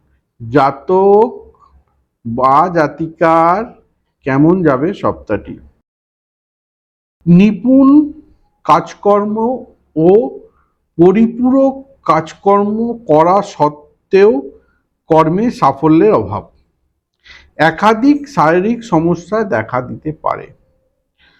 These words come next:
চলাফেরাতে সাবধান হওয়া উচিত। চোট বা আঘাত লাগার যোগ রয়েছে। অর্থনীতি, শিল্পী ও সাহিত্যিকদের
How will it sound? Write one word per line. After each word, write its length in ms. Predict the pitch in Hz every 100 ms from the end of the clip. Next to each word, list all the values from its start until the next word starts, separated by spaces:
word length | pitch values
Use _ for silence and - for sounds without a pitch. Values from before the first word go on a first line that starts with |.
| _ _
চলাফেরাতে 840 | - 170 196 208 220 233 233 254 254
সাবধান 600 | - 156 147 160 185 180
হওয়া 300 | 143 156 170
উচিত। 360 | 147 - 254 - _
চোট 240 | - 165 185
বা 280 | 151 147 -
আঘাত 380 | 123 151 156
লাগার 340 | 156 156 175 131
যোগ 300 | 117 110 104
রয়েছে। 340 | 104 - _ _ _ _ _ _ _ -
অর্থনীতি, 800 | 143 175 - 233 240 240 254 277
শিল্পী 560 | 269 - 185 180 185 254
ও 140 | 180
সাহিত্যিকদের 1000 | 165 123 156 196 - _ 240 226 - 240